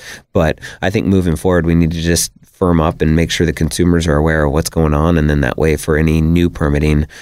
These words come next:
we don't allow that to happen. Uh, there's so many, so many issues with, with, with aquaculture and with policy. Uh, up in Canada, they also, there's this,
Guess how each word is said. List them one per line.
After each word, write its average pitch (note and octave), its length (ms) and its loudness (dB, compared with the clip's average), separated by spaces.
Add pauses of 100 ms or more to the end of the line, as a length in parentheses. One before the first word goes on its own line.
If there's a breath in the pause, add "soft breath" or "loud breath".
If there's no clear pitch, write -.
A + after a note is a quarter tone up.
(200 loud breath)
we D2+ 280 0 (220)
don't D2 180 2
allow C#2+ 200 0
that D#2+ 180 -4
to - 80 -4
happen. D#2 460 0 (400 loud breath)
Uh, - 120 -4
there's B2 200 0
so F#2 200 0
many, D#2 300 2
so C3 200 -2
many G#2+ 220 2
issues F2+ 340 0
with, D#2+ 300 0
with, F#2 400 -2
with F#2 320 -2 (200)
aquaculture G2 540 -2
and E2+ 100 2
with D2 160 -2
policy. G2 720 0 (320 loud breath)
Uh, D#2+ 200 -2
up - 120 0
in F2+ 80 2
Canada, F2+ 720 0 (300 loud breath)
they E2+ 260 0
also, F2 540 2
there's E2 400 0
this, - 280 0